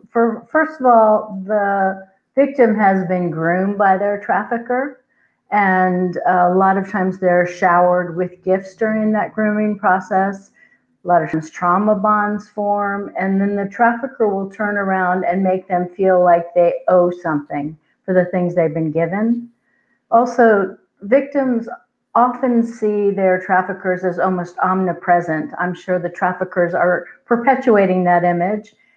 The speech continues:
And so they feel like no matter where they go,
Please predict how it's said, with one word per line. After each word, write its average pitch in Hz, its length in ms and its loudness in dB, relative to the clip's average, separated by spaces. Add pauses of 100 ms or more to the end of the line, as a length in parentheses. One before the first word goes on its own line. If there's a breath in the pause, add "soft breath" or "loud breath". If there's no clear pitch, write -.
(160)
And 214 180 -2
so 226 480 4
they 247 200 2
feel 285 400 -2
like 220 440 0 (320)
no 220 100 -2
matter 240 300 2
where 262 180 4
they 254 140 2
go, 190 580 0